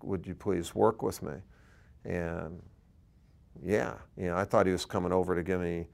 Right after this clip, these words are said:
a hard time 'cause he's from North Carolina, I'm from Duke, and I actually think it was his way of making me feel comfortable. But he said, "Coach," and he said, "Please," and when he was o-, when it was over,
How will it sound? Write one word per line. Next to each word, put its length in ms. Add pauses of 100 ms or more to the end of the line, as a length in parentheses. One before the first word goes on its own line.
(340)
a 80
hard 260
time 320
'cause 180
he's 180
from 140
North 240
Carolina, 600
I'm 80
from 240
Duke, 340
and 160 (500)
I 100
actually 320
think 260
it 40
was 200
his 220
way 240
of 200 (100)
making 380
me 100
feel 280
comfortable. 760 (320)
But 100
he 80
said, 300
"Coach," 340
and 80
he 80
said, 300
"Please," 480
and 340
when 160
he 120
was 200
o-, 300
when 160
it 100
was 160
over, 460